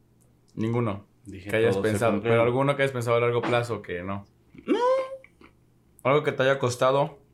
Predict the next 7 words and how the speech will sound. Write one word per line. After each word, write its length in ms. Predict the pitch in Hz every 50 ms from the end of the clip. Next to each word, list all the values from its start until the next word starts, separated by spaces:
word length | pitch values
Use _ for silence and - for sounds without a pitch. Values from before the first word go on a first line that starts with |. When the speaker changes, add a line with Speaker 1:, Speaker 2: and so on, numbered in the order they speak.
| _ _ -
Speaker 1:
dolido, 640 | 104 107 110 110 120 123 120 123 123 127 127 - _ _ -
marcado, 640 | 101 104 107 107 - 117 120 117 120 120 120 - - _ _ _ _ _ _ _ _ _ _ - - - - _ _ _ _ _ _ _ - - -
como 200 | - 107 110 107
las 120 | 104 104
reses. 480 | 110 117 120 120 123 120 117 - - _ _ _ _ _ _ - - 147 139 - - - - - - - - - - - - - - - _ _ _ _ _ - - - - - - _ _ -
Speaker 2:
Dolido, 500 | - 107 120 117 107 110 120 117 127 131
marcado. 1000 | 131 120 107 104 101 - 117 117 113 113 117 120 120 120 120 120 120 120 120